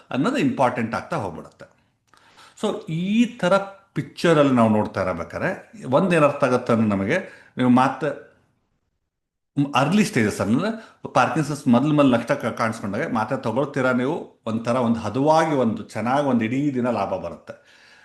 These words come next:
ಬರ್ತಾ ಬರ್ತಾ ಏನಾಗುತ್ತೆ ಅಂದ್ರೆ ಆ ಲಾಭ ಒಂದು ಹದವಾಗಿ ಬರೋದಿಲ್ಲ. ಹದವಾಗಿ ಬರ್ಲಾರ್ದೆ ಇರೋದ್ರಿಂದ ಒಂದು ಮಾತ್ರೆ ತಗೊಳ್ತೀರಾ, ಲಾಭ ಬರುತ್ತೆ, ಕಡಿಮೆ ಆಗುತ್ತೆ,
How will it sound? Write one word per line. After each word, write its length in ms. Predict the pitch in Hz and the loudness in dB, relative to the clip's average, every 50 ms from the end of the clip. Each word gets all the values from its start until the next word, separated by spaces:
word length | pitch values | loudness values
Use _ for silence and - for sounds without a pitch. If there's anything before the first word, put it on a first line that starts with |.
| _ _ _ - | _ _ _ 0
ಬರ್ತಾ 340 | 120 165 160 160 - 233 233 | 0 0 0 2 2 2 4
ಬರ್ತಾ 300 | 214 202 196 196 - 185 | 4 4 2 2 2 2
ಏನಾಗುತ್ತೆ 400 | 165 160 156 147 143 139 143 143 | 2 4 4 4 4 2 0 -2
ಅಂದ್ರೆ 160 | 147 151 135 | 0 2 2
ಆ 20 | 117 | 2
ಲಾಭ 360 | 117 117 117 120 131 147 147 | 4 4 4 4 4 4 4
ಒಂದು 220 | 151 143 127 113 | 2 2 2 0
ಹದವಾಗಿ 480 | 107 110 104 110 117 135 143 143 127 113 | -4 -8 -6 0 2 2 2 2 0 -2
ಬರೋದಿಲ್ಲ. 380 | 107 104 101 90 87 87 95 143 185 - - - - - - | -4 -4 -4 -6 -8 -6 -6 -6 -6 -6 -8 -18 -20 -20 -14
ಹದವಾಗಿ 520 | - 113 135 143 165 190 220 220 220 180 143 | -6 -2 -2 -2 0 0 0 0 0 0 0
ಬರ್ಲಾರ್ದೆ 500 | 139 135 143 170 185 196 208 202 180 175 | 0 0 2 4 4 4 4 4 0 -2
ಇರೋದ್ರಿಂದ 420 | 156 151 147 131 127 120 113 117 156 220 226 - - - _ _ - | 0 2 2 0 0 -2 -2 -2 -2 -4 -4 -10 -18 -20 _ _ -4
ಒಂದು 520 | 139 135 135 135 135 135 131 - - - - | -2 0 2 4 2 2 0 0 -10 -12 -4
ಮಾತ್ರೆ 260 | 127 131 135 131 156 | 0 0 0 0 -2
ತಗೊಳ್ತೀರಾ, 720 | 151 - 147 143 151 147 - 156 147 190 220 202 - - _ - | -6 -4 -4 -4 -4 -4 -4 -4 -4 -4 -4 -4 -8 -14 _ -6
ಲಾಭ 240 | 107 113 120 127 135 | -2 0 2 2 2
ಬರುತ್ತೆ, 760 | 135 123 135 131 135 127 - - 233 220 - - _ _ _ _ - | 2 2 0 0 -2 -2 -6 -6 -8 -8 -8 -12 _ _ _ _ -10
ಕಡಿಮೆ 240 | - 104 101 101 98 | -8 -6 -6 -4 -4
ಆಗುತ್ತೆ, 540 | 92 87 85 - - - 139 - - - | -6 -6 -8 -8 -8 -8 -10 -10 -10 -18